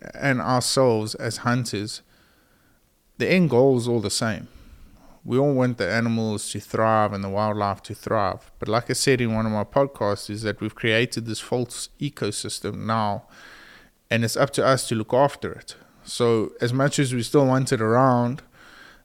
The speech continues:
us fighting and bickering between one another is not gonna do us any justice. And that's, that's what I'm encouraging to hunters, is say,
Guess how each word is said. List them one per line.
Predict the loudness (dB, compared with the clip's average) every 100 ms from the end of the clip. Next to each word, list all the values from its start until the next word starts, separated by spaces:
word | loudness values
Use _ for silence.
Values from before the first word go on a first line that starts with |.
| _ 2
us | 2 2
fighting | -2 4 4 4 0 -2 0
and | 0
bickering | 0 0 2 2 2
between | 0 0 0 2
one | 0 0
another | -2 -2 -4
is | -6
not | -6
gonna | -4 -4
do | -2
us | -4 -4
any | -6 -6
justice. | -4 -6 -8 -12 -18 -20 _ _ _ -20 _ _ _ _ 0
And | 4 6 4 2 -6 _
that's, | -6 2 4 4 0
that's | 2 2 4
what | 2
I'm | 2
encouraging | 0 0 4 4 4 2 -2
to | -4 -2
hunters, | 0 -2 -4 -6 -6
is | -6
say, | 0 2 0 -2